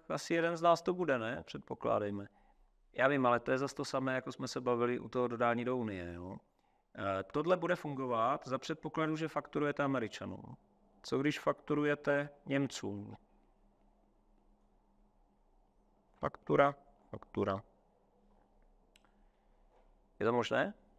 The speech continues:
No, už jsme se bavili, možný je všechno. Eh, a to nemusí být Němci, prosím vás, to můžete taky fakturovat Korejcům, třeba dodávat do Ameriky, jo, a tak dále. To, to je tady celkem jedno. Eh, já mám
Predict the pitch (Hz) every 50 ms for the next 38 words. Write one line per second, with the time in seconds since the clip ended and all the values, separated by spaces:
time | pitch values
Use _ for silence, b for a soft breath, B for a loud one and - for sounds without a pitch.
0 | _ _ _ _ _ - - - 117 117 110 98 - - 98 - - 92 87 87
1 | 87 85 87 90 87 87 90 90 90 95 90 87 - - 98 - - - - -
2 | - _ _ _ _ _ _ _ b b b b b b b b b b _ _
3 | _ - - 101 101 101 101 101 98 98 - - 101 - 131 139 139 143 - -
4 | 139 147 135 117 107 117 - - 98 92 - - 95 - - - 92 87 82 82
5 | 82 - - 107 101 104 101 104 104 - 104 95 101 - - 98 - 101 - -
6 | - 101 101 98 98 95 - 104 101 107 104 92 - - 95 92 90 - - 87
7 | 87 87 87 87 92 87 90 90 87 90 90 87 87 87 87 87 87 82 - -
8 | 85 82 85 98 110 117 - 95 - 110 101 92 101 95 95 95 90 82 - -
9 | 95 95 92 - 98 98 98 95 92 - 98 98 92 - - 98 - - 95 92
10 | 90 85 85 80 b b b b b b b b b b b _ - - 98 101
11 | 98 101 98 95 95 - - _ _ _ _ _ _ _ _ - 113 117 117 123
12 | 123 113 107 101